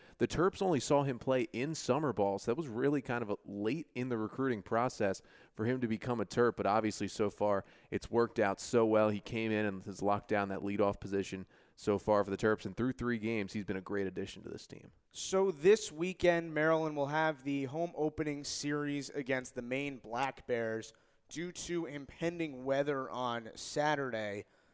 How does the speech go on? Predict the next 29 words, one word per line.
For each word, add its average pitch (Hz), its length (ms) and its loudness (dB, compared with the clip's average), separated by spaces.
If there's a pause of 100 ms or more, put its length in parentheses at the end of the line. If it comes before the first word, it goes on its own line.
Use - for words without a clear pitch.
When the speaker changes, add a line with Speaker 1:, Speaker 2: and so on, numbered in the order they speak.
(280)
Speaker 2:
the, 117 320 -2
uh, 101 260 -2 (100)
the 117 120 -6
schedule 147 500 0
has 127 140 -2
been 110 180 -12
changed. 117 520 -10
It'll 123 120 -8
be 120 140 -4
a 117 80 -2
doubleheader 135 720 0
on 117 140 -8 (100)
Friday 123 540 -4 (360)
and 117 160 -6
the 117 60 -6
one 123 380 -4
game 123 280 -6
on 107 160 -10
Sunday. 110 440 -8
The 107 120 -8 (220)
Friday 127 400 -4
doubleheader 117 540 -6
will 110 120 -10
start 120 380 -4
at 110 140 -4
one 113 260 -6
o'clock, 117 580 -4 (420)
and 113 340 -6
then 110 460 -8